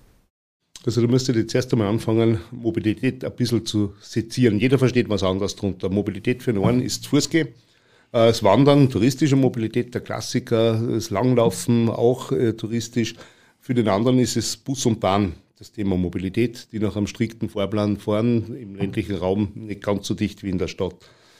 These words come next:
Ähm, wir gehen in der Region immer eher davon aus, äh, öffentlich organisierte Mobilität, ähm, die alle Formen umschließt. Das kann das Carsharing genauso sein mit Elektrofahrzeugen,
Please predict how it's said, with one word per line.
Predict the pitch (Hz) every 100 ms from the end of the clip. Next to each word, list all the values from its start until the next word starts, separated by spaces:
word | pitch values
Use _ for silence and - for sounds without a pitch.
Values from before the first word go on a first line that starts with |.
| _ _ 113
Ähm, | 113 117 123 120 - - - _
wir | 104 117 151
gehen | 165 127
in | 120
der | 117
Region | 117 104 104 113
immer | 117 123 117
eher | 113 110 110
davon | 101 101 92
aus, | 101 113 - -
äh, | -
öffentlich | 107 104 120 110 120 107 131
organisierte | 98 90 90 87 95 -
Mobilität, | 90 90 90 - 110 127 - 139 139
ähm, | 120 117 120 117 113 107 _ -
die | 127
alle | 107 117
Formen | 117 113 95 98
umschließt. | 107 87 101 90 -
Das | -
kann | - 101
das | 101 -
Carsharing | 101 117 120 120 107
genauso | 95 98 123 127
sein | 117 117
mit | 117 98
Elektrofahrzeugen, | 104 113 107 92 98 - 104 101